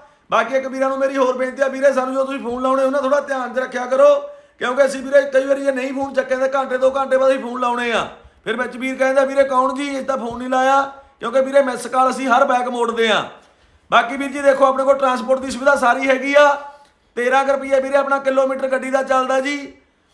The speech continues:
ਉੱਪਰ ਛੱਤ ਪਈ ਹੋਊ ਵੀਰੇ, ਥੱਲੇ ਗੱਦਾ ਲੱਗਿਆ ਹੋਊਗਾ ਜੀ। ਤੁਹਾਡੇ ਕਿੱਲੇ ਤੱਕ ਪਹੁੰਚਾਉਣ ਦੀ ਵੀਰੇ ਜ਼ਿੰਮੇਵਾਰੀ ਸਾਡੀ ਆ।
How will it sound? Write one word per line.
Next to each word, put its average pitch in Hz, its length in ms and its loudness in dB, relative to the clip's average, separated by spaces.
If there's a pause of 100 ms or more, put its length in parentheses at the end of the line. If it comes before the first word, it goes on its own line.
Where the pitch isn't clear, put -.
(120)
ਉੱਪਰ 247 260 -4
ਛੱਤ 247 260 0
ਪਈ 262 240 0
ਹੋਊ 269 120 -4
ਵੀਰੇ, 277 180 2
ਥੱਲੇ 269 280 0
ਗੱਦਾ 262 300 0
ਲੱਗਿਆ 262 320 0
ਹੋਊਗਾ 254 300 0
ਜੀ। 208 320 -8 (340)
ਤੁਹਾਡੇ 233 240 0
ਕਿੱਲੇ 254 240 -8
ਤੱਕ 262 160 -2
ਪਹੁੰਚਾਉਣ 247 360 -4
ਦੀ 254 100 -8
ਵੀਰੇ 262 160 -2
ਜ਼ਿੰਮੇਵਾਰੀ 254 340 -6
ਸਾਡੀ 233 380 0
ਆ। 285 320 2